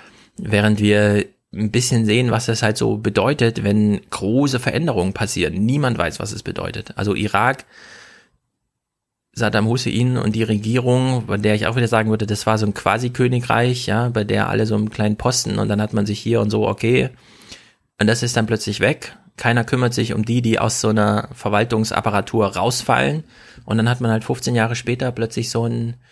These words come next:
äh, jungen Mann, der dann Ansprüche hat und sagt, vielleicht können wir es mal ohne Krieg machen und einfach nach, äh, zur U N fahren in New York und da sagen, ja, die Israelis, die haben ja auch mal ein Land verdient und so, die sind jetzt schon so lange hier, machen wir mal aus Tradition ein,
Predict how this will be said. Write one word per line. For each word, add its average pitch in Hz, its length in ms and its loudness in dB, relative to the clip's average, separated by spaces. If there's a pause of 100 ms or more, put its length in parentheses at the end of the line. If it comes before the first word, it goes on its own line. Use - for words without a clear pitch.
(500)
äh, 107 300 2
jungen 120 560 2
Mann, 117 240 0
der 117 120 2
dann 110 320 2
Ansprüche 127 520 -2
hat 123 180 0
und 117 100 0
sagt, 113 340 0 (100)
vielleicht 110 280 -2
können 123 120 0
wir 120 60 0
es - 80 -6
mal 107 120 0
ohne 139 240 -2
Krieg - 340 -2
machen 185 440 2 (800)
und 117 180 0
einfach 113 300 -2
nach, 117 260 0 (220)
äh, 104 360 2 (160)
zur 95 180 -2
U 113 100 0
N 135 200 0
fahren 143 240 0
in 117 100 2
New 117 60 2
York 110 300 2
und 123 100 0
da 110 100 2
sagen, 110 300 2
ja, 101 160 2
die 107 140 0
Israelis, 117 420 -2
die 107 100 -4
haben 98 100 -2
ja 92 100 -4
auch 104 120 -6
mal 123 80 0
ein 117 60 0
Land 120 180 0
verdient 127 380 -4
und 123 80 -2
so, 131 140 0
die 110 80 -2
sind 110 140 -2
jetzt 107 180 0
schon 107 160 -2
so 104 80 -2
lange 101 200 -2
hier, 113 180 2
machen 110 200 0
wir - 60 4
mal - 120 0
aus 98 180 0
Tradition 107 720 0
ein, 95 480 -2